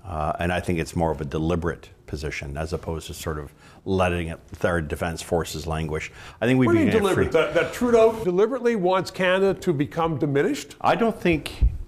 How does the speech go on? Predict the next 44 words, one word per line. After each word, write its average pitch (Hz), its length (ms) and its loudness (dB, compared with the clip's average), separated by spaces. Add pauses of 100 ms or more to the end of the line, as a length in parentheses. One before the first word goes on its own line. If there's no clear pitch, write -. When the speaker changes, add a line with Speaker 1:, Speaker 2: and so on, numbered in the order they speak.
(120)
Speaker 1:
he, 113 320 -2
uh, 107 160 4
the 87 120 -6
Prime 104 260 0
Minister 98 260 2
spends 92 300 0
a 85 60 -2
whole 95 240 0
lot 87 160 2
of 76 80 -6
time 78 420 0
worrying 85 380 2
about 76 300 -2
the - 60 -8
Canadian 82 380 2
identity. 73 480 -2
Therefore, 80 640 0 (300)
if 82 100 0
it's 82 100 -2
not 107 240 0
relevant 95 400 0
nationally, 85 540 -2
it's 82 100 -6
not 85 160 -2
gonna 82 140 -2
be 78 80 -2
relevant 76 460 -2 (100)
internationally. 80 720 -2 (300)
This 90 120 -2
is 82 60 -2
a 101 60 2
man 98 240 0
that 87 120 -4
spends 85 520 0
a 82 40 2
lot 82 280 0
more 85 180 2
time 82 540 0
on, 73 340 -2 (460)
uh, - 300 -2
virtue 95 340 0
signaling, 87 600 2
on, 73 500 -2
uh, - 280 -6